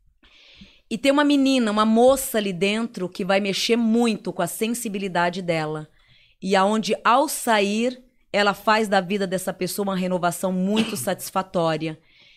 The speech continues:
É como se ela tivesse entrando ali mesmo pra resgatar e ajudar essa pessoa.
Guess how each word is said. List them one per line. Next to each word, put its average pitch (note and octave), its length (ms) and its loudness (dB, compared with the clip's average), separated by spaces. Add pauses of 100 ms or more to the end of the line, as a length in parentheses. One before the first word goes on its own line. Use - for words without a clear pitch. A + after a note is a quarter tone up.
(280)
É G#3+ 100 2
como D4 320 2
se D4 140 -2
ela C#4 140 2
tivesse C4+ 460 0
entrando B3 500 2
ali A3+ 160 0
mesmo A3 400 -2
pra A3+ 140 -2
resgatar A3+ 920 -2
e A#3+ 100 -2
ajudar G#3 320 -2
essa G3 220 -4
pessoa. E3+ 680 -2